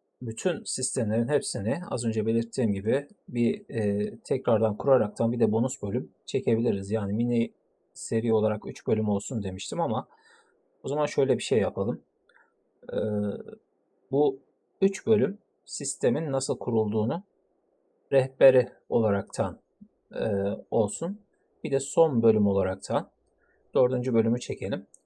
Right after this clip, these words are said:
Ve bunda da bütün sistemin hepsini yani tekstili, e, süpermarketi ve diğer,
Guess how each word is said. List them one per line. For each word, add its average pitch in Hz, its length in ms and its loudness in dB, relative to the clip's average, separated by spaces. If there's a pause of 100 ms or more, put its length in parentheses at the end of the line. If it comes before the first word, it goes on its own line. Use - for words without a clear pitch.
(140)
Ve 135 140 0
bunda 139 260 -2
da 117 120 0
bütün 123 440 -2 (220)
sistemin 117 720 -8
hepsini 101 540 -6
yani 95 340 -6
tekstili, - 720 -8 (640)
e, 101 580 -2 (240)
süpermarketi 101 960 -2
ve 107 180 -2 (840)
diğer, 117 520 -2